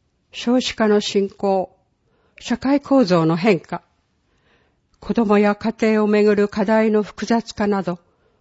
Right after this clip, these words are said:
大きな転換期にあります。このように、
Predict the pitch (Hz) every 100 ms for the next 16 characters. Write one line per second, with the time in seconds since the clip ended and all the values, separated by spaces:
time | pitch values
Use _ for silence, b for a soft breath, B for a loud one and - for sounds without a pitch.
0 | _ 262 254 214 185 180 247 233 254 226
1 | - 170 165 170 175 170 - - _ _
2 | _ _ _ _ _ _ _ _ _ _
3 | _ _ _ _ _ _ - _ _ _
4 | _ _ _ _ _ _ _ b b b
5 | b _ 247 240 226 208 175 175